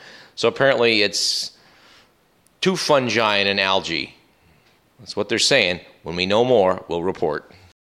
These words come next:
Also was shocked to note that a new life has apparently been found in saliva. There's a fascinating picture in New Scientist magazine, July second issue, of what looks,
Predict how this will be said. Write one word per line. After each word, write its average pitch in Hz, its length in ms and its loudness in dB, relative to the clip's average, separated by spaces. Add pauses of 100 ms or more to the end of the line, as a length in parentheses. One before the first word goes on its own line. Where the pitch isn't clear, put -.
(840)
Also 104 300 0
was 92 220 -2
shocked - 560 0
to 104 100 -4
note 101 240 0
that 92 240 0
a 98 80 0
new 123 220 0
life 123 400 2
has 98 120 -2
apparently 110 380 0
been 98 180 -2
found 123 540 2
in 135 480 0
saliva. 120 880 2 (800)
There's 87 200 -10
a 87 220 -10 (300)
fascinating 110 580 -2
picture - 340 -4
in 98 120 -4
New 104 100 -2
Scientist 101 500 -2
magazine, 98 460 -2
July 95 380 -2
second 98 400 -2
issue, 101 360 -4
of 90 200 -2
what 101 180 -2
looks, 156 880 -4